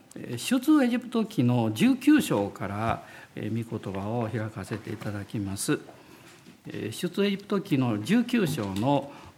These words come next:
一節から六節のところです。えー、出エジプト十九章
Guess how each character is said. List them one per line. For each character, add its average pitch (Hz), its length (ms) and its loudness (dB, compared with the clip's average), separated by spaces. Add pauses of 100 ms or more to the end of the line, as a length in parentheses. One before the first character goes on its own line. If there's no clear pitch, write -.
一 262 160 2
節 - 440 0
か 104 220 -4
ら 107 340 0
六 156 300 2
節 113 320 -2
の 95 320 -4
と - 120 -12
こ - 160 -10
ろ 95 60 -10 (100)
で 113 120 -14
す。 - 160 -12 (3000)
え 151 240 -12
ー、 117 40 -12
出 - 340 -4
エ 120 80 2
ジ 113 80 -4
プ 107 120 -6
ト 160 220 0
十 143 220 2
九 160 240 2
章 92 380 -4